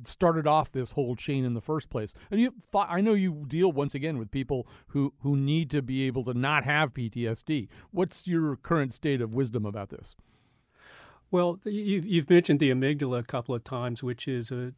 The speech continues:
Speaker 2: there, there, we actually have two of them. They're little almond-shaped, uh, organs in our,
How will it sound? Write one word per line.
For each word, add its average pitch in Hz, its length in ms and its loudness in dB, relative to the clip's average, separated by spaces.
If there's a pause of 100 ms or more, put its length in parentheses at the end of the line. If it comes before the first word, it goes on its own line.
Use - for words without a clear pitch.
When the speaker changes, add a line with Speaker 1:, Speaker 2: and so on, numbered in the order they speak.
Speaker 2:
there, 123 320 -6
there, 139 220 -4
we 135 120 -2
actually 131 280 -4
have 123 240 -2
two 135 280 0
of 120 140 -2
them. 113 60 -4
They're 120 160 -4
little 123 260 -4
almond-shaped, 127 880 -4
uh, 120 300 -8 (640)
organs 123 420 -2
in 123 160 -2
our, 120 280 -4